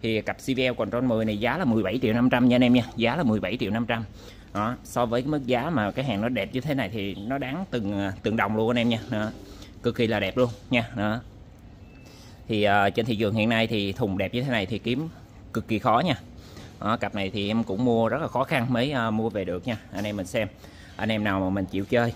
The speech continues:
ha, chịu chơi, sưu tầm hàng đẹp thì anh em mình lấy cặp này về. Đó. Đây ha. Cặp này mười bảy triệu năm trăm là đáng từng đồng luôn anh em. Rất đẹp, rất mới luôn nha. Đó. Hầu như cặp này là bên kia người ta quên dùng anh em nha. Quên dùng luôn.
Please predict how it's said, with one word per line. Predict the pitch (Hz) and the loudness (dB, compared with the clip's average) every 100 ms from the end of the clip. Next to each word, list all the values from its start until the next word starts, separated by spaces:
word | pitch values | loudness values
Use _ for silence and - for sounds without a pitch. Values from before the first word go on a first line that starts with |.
| - | -4
ha, | 127 117 110 | 0 0 0
chịu | 107 95 | -4 0
chơi, | 123 113 110 - - - | 4 4 2 -10 -20 -10
sưu | - 98 | -4 0
tầm | 101 | 2
hàng | 107 95 | 2 0
đẹp | 92 - | -2 -4
thì | 110 | -2
anh | 110 | 0
em | 110 | 0
mình | 101 | -2
lấy | 113 | -2
cặp | 117 | -4
này | 101 | -4
về. | 98 101 92 - | -2 -2 -4 -6
Đó. | 98 107 - - - - - | -2 -2 -6 -16 -20 -20 -8
Đây | 101 117 | -4 0
ha. | 113 - - - - - - - - - - - - - - | -2 -4 -14 -20 -20 -20 -20 -20 -20 -20 -20 -20 -20 -20 -6
Cặp | 101 | -2
này | 113 98 92 | 0 0 2
mười | 110 | 2
bảy | 95 123 | 2 0
triệu | 113 | 0
năm | 110 110 | 2 4
trăm | 113 110 | 4 4
là | 101 | 2
đáng | 110 160 | 0 0
từng | 123 107 | 0 0
đồng | 101 | 2
luôn | 104 110 | 2 4
anh | 123 | 4
em. | 104 - - - | 2 -6 -10 -2
Rất | 156 | -2
đẹp, | 139 98 | 0 -2
rất | 127 139 | -2 0
mới | 135 | 2
luôn | 170 131 | 4 4
nha. | 117 - - - - | 4 0 -18 -20 -8
Đó. | 101 107 - - | -4 -4 -8 -10
Hầu | - 107 | -2 0
như | 110 | 0
cặp | 110 110 | -2 -2
này | 110 | -4
là | 104 | -2
bên | 113 | -4
kia | 117 113 | -4 -4
người | 107 | -4
ta | 113 | -4
quên | 120 120 | -2 0
dùng | 110 101 | 0 -2
anh | 113 | -2
em | 117 | -2
nha. | 113 110 - - - - | -2 -4 -12 -20 -16 -2
Quên | 123 117 | 0 2
dùng | 104 104 | 0 0
luôn. | 113 | 0